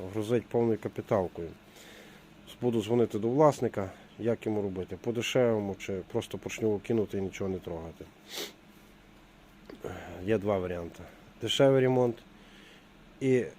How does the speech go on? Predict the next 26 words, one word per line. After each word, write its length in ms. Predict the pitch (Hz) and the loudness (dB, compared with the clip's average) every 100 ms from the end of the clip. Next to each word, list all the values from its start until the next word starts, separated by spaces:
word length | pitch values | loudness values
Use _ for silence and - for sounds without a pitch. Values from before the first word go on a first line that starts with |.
| - - | -20 4
повний 360 | 131 117 101 | 8 8 6
ремонт. 480 | 90 85 80 - - - - - - - - | 0 -4 -10 -14 -20 -20 -20 -20 -20 -10 -4
Тобто, 300 | 104 98 - - - | -2 -2 -6 -16 -8
якби 540 | 104 95 107 113 98 - - | -6 -2 4 4 4 -2 -4
там 160 | 110 | -2
подшипники 540 | 98 101 113 101 90 98 | -2 0 0 0 -4 2
теж 300 | 151 139 127 | 4 4 4
чорні, 400 | 139 131 127 120 | 6 6 6 4
не 100 | 113 | 2
знаю, 340 | 120 117 110 | 2 2 0
що 200 | - 117 | 2 2
їм 120 | 110 98 | 2 -2
довелося 560 | 110 117 120 117 - 104 | -2 2 2 2 0 0
бачити, 520 | 113 113 101 - 101 - - - - - - | 0 0 -2 -6 -8 -10 -20 -20 -20 -20 -8
на 140 | 120 117 | -2 0
чому 340 | - 117 113 | 4 4 6
вона 160 | 113 110 | 6 4
робила, 400 | 107 110 110 104 | 4 4 4 2
чи, 220 | - 101 | -4 -12
чи 180 | - 113 | -2 0
на 120 | 110 | 2
переробі 520 | - 110 110 113 101 | 2 2 4 4 2
якомусь, 420 | 107 - 107 101 | -2 0 -2 -2
чи 220 | - - 104 | -6 -4 -2
на 160 | 104 | -2
оце. 380 | 101 - 104 | -2 -4 -4